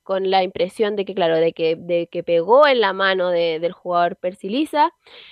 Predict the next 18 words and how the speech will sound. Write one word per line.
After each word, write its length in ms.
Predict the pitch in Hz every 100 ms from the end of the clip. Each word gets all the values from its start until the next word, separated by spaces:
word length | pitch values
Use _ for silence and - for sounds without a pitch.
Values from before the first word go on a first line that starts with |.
| _
y 120 | 226 233
el 100 | 269
asistente 380 | 277 285 311
tampoco, 960 | 339 277 247 285 294 320 311 302 294 285
em, 560 | 247 233 226 226 220 220
reclamó 600 | 240 247 214 208 247 311
de 120 | 302
que, 600 | 262 240 226 220 208 202
de 140 | 196 208
que 160 | 214
no 200 | 220 254
fuese, 840 | 294 254 247 - 220 202 190 196 -
de 200 | 190 196
que 120 | 190
no 120 | 214
fuese 340 | 233 233 233 208
penal, 460 | 185 190 220 285 -
em, 500 | 208 202 185 185